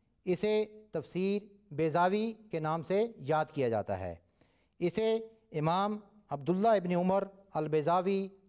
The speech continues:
अश-शाफ़ई रहमहुल्लाह, जिनकी वफ़ात छः सौ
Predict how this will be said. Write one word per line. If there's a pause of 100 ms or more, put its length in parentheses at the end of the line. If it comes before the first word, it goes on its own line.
अश-शाफ़ई (320)
रहमहुल्लाह, (440)
जिनकी
वफ़ात (300)
छः
सौ